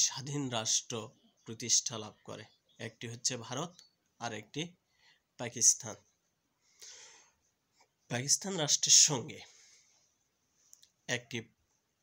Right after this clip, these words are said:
প্রদেশ যুক্ত হয়, সেটি হচ্ছে পূর্ব বাংলা, অর্থাৎ পূর্ব পাকিস্তান।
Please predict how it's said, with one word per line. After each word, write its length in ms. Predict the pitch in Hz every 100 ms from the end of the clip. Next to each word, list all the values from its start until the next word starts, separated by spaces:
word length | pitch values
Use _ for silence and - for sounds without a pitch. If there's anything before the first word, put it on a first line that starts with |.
| _ _ -
প্রদেশ 340 | 123 117 113 - - - _ 131
যুক্ত 240 | 117 - 123 127
হয়, 180 | 160 175 _ _ _ _ _ - _
সেটি 360 | - 123 113 113
হচ্ছে 340 | 117 - 123 113 - _ _ _ _ _ _ _ -
পূর্ব 260 | 131 117 117 110
বাংলা, 340 | 110 110 107 101 - _ _ _ _ - _ -
অর্থাৎ 360 | 113 - 107 - _
পূর্ব 220 | 123 113 113 110
পাকিস্তান। 520 | 101 107 - -